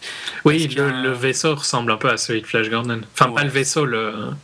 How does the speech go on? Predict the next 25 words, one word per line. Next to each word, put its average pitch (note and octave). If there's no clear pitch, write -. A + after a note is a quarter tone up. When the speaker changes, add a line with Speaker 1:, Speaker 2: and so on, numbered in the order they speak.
Speaker 2:
Ouais, C#3
le D3
petit -
speeder, -
Speaker 1:
la C#3
Speaker 2:
je -
sais C3+
Speaker 1:
moto, A#2
Speaker 2:
pas, C3+
je -
sais A#2
Speaker 1:
quoi, G#2+
Speaker 2:
pas G#2
Speaker 1:
ouais, A2
Speaker 2:
comment B2
Speaker 1:
ça. A#2
Speaker 2:
dire, B2+
ouais, A#2+
ou A#2
la A2
moto, A2+
ouais. A2+
C'est -
ça. -
Et C#3+